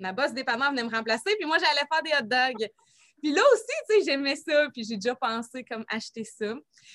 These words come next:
Puis un soir, euh, il y avait son beau-frère à elle, ma boss dépanneur, avait un service de traiteur.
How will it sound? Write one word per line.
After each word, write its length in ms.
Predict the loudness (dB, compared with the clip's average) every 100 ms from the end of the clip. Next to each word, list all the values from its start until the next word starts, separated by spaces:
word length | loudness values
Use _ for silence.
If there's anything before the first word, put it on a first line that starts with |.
| -18
Puis 100 | -10 0
un 180 | 0 0
soir, 380 | -2 2 4 4 0 -4
euh, 1000 | -6 -6 -14 _ _ _ _ 2 4 2
il 100 | 2
y 60 | 2
avait 320 | 2 4 2 0 -6
son 160 | -2
beau-frère 520 | 4 4 2 2 2 2 0
à 120 | 0
elle, 200 | 2 2 0
ma 120 | -2
boss 200 | -2 -2 -4
dépanneur, 560 | -2 0 2 2 2 4
avait 160 | 2 2
un 120 | 0
service 360 | 0 -2 -2 -4
de 120 | -6
traiteur. 320 | -4 -6